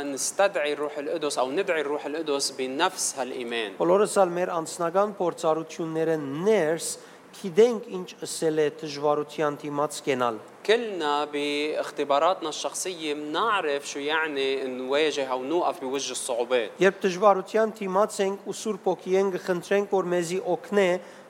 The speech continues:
Speaker 2: գզկանք այդ պատերազմը և գշիրքը շարունակ դժվարության կողմը կծանրանա։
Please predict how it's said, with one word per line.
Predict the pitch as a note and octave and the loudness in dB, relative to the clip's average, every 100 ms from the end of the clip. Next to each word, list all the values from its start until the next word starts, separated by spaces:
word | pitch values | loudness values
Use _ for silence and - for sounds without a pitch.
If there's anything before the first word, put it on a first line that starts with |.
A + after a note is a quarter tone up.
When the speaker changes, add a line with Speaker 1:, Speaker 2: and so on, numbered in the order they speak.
| D#3 E3 | -2 0
Speaker 2:
գզկանք | E3+ - - B3 C4 A3 F3 | 2 -2 0 2 2 2 2
այդ | D#3 C#3+ | 0 0
պատերազմը | D3+ D#3 D#3 D#3 D#3 D3 D3+ D3+ D#3 | 2 4 4 4 2 0 -2 -2 0
և | D#3+ D#3+ | -2 0
գշիրքը | D#3+ - G3+ - F#3 E3 D3+ - - | -2 0 -4 -2 2 4 2 -6 -6
շարունակ | - G3 F#3+ F3 E3+ E3 - | 4 6 6 0 -2 -2 -10
դժվարության | D3+ D#3+ E3 E3 F3+ F3 E3 F3+ | -4 0 0 0 -2 -2 2 4
կողմը | F#3+ E3+ C3+ A2+ - - | 4 2 -4 -6 -14 -8
կծանրանա։ | D#3 D3+ C#3+ C#3 C3+ | -2 2 4 4 2